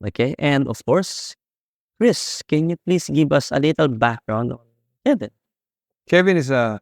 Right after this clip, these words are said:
Speaker 2: boy, fifteen-year-old boy back then. Yeah, he was fifteen years old when we met him. Uh, we, we stumbled onto him sa hydroponic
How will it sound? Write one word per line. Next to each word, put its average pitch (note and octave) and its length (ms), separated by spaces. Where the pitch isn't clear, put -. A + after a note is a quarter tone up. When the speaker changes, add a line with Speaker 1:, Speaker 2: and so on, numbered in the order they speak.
Speaker 2:
boy, A#2 400
fifteen-year-old B2+ 720
boy G#2+ 160
back C#3 320
then. A2 320
Yeah, G#2 160
he B2+ 160
was C3+ 80
fifteen B2 320
years A2+ 160
old A#2 160
when A2 160
we A2+ 100
met G#2+ 280
him. G#2+ 240
Uh, A#2 260
we, B2+ 540
we B2+ 240
stumbled D#3 480
onto B2+ 240
him B2 240
sa G#2 360
hydroponic A2 640